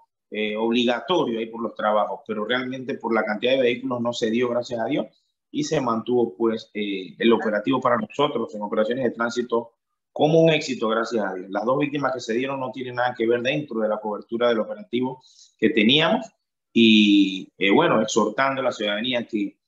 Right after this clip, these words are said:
si lo hicimos bien para ahora, esperemos, pues, que las diferentes actividades que se realicen o viajemos hacia el interior, mejoremos. Aquellos que lo hicieron mal esta vez,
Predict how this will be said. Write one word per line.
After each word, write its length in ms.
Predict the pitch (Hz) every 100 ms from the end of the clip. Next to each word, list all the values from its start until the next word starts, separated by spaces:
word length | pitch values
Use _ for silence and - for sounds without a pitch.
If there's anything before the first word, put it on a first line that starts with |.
| _
si 300 | - _ 104
lo 80 | 104
hicimos 320 | 101 123 135
bien 340 | 131 139 147 147
para 180 | 113
ahora, 320 | 120 156 170 139
esperemos, 440 | 120 117 131 123
pues, 140 | - 135 120
que 80 | 113 107
las 160 | 107
diferentes 480 | 107 104 107 127 143
actividades 320 | 120 117 120
que 60 | 135
se 160 | 113
realicen 580 | 104 107 127 101 - 98 _ _ _ -
o 120 | 107
viajemos 400 | 107 107 127 135
hacia 120 | 139
el 60 | 117
interior, 440 | 110 110 131 -
mejoremos. 800 | 123 120 117 104 110 131 - - -
Aquellos 320 | - 117 117
que 80 | 113
lo 60 |
hicieron 340 | 107 117 117 120
mal 160 | 120 117
esta 300 | 113 - 117
vez, 160 | 156